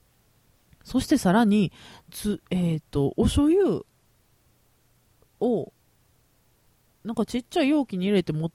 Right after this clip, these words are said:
ドンって持ってきはって、えらい容器醤油入れてきはったなと思ったら、「ちょっと醤油の方、焦がし醤油にしますので、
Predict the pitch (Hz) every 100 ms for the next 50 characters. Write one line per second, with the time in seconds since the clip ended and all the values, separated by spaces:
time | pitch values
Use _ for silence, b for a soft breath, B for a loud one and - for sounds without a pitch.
0 | _ - 190 269 277 262 180 160 - 156
1 | 185 190 _ 175 156 b b b b b
2 | b 277 330 240 214 262 202 190 240 196
3 | 180 156 - b b b b - 208 202
4 | 190 202 196 - 156 165 151 147 156 143
5 | 156 185 170 b b b - 370 - 233
6 | 370 269 240 226 - 233 302 - 370 370
7 | 381 349 254 226 - 220 240 - 220 202
8 | 196 180